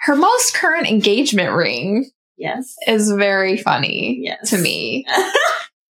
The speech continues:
Speaker 1: Because Bob is all about sports and focus and everything that, um, this engagement ring was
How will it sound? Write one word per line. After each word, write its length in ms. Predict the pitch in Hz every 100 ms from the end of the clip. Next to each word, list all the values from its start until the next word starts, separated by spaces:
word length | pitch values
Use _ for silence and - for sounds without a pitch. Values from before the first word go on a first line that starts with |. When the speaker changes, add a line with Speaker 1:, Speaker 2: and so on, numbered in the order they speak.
| _ _
Speaker 1:
Because 460 | 196 202 208 202 196
Bob 320 | 214 247 311
is 140 | 262 202
all 260 | 208 247
about 240 | 285 285 285
sports 500 | - 214 196 180 196
and 220 | 196 202
focus 640 | 208 165 - 98 - -
and 180 | 151 180
everything 720 | 170 190 196 233 240 269 269 254
that, 280 | 233 226 220
um, 480 | 214 208 208 208
this 240 | 208 320 330
engagement 640 | 269 214 208 202 202 -
ring 420 | 190 185 202 214
was 640 | 185 185 180 185 202 -